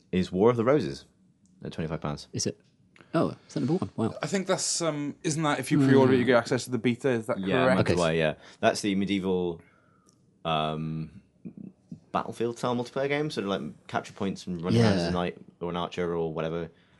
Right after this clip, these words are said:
Speaker 1: shooting, shooting them Yorkists.
Speaker 3: From Paradox, isn't it?
Speaker 1: Yep. Yes, it is Paradox game.
Speaker 2: Mm, cool.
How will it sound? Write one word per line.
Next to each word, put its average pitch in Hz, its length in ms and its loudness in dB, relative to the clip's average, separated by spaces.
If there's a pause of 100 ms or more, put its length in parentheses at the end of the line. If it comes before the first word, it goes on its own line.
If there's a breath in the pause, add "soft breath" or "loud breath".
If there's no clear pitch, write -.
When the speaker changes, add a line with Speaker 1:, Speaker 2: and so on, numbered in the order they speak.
(360 soft breath)
Speaker 1:
shooting, 90 520 -4 (320)
shooting 87 260 -8
them 87 140 -4
Yorkists. - 640 -6 (340)
Speaker 3:
From 95 240 -2
Paradox, 82 460 -2
isn't 90 160 -8
it? - 60 -14 (220)
Speaker 1:
Yep. - 180 -8 (120)
Yes, 78 200 -6
it - 60 -10
is - 80 -8
Paradox 71 280 -10
game. 78 120 -14 (260)
Speaker 2:
Mm, 98 180 -8
cool. - 140 -14